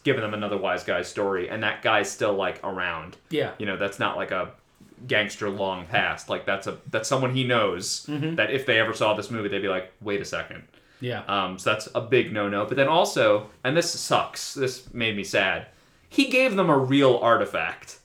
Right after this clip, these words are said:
Speaker 2: Yeah.
Speaker 1: Like, this is a real story. This is something about me. He didn't imagine they were gonna use that. He was just sharing something of his life, of what he knew. That,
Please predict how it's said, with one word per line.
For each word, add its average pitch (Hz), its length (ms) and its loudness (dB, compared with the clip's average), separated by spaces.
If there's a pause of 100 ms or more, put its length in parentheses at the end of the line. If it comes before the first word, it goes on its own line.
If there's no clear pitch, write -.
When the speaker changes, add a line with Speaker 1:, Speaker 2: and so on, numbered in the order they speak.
Speaker 2:
Yeah. 151 280 4
Speaker 1:
Like, 139 200 4
this - 160 2
is 202 140 0
a 160 40 6
real 135 340 6
story. 113 420 2
This 123 160 -2
is - 80 -6
something 135 300 -2
about 101 340 2
me. 101 220 -2
He 131 120 2
didn't 233 160 4
imagine 101 340 0
they 104 80 -2
were 95 100 -6
gonna 95 120 -6
use 95 220 -4
that. 131 160 4
He 160 80 2
was 160 100 0
just 151 160 -4
sharing 139 440 0 (300)
something 127 380 -2
of 117 240 0
his 123 160 0
life, 120 380 6
of 95 120 -8
what 110 200 2
he 107 80 -4
knew. 117 320 2
That, 104 340 2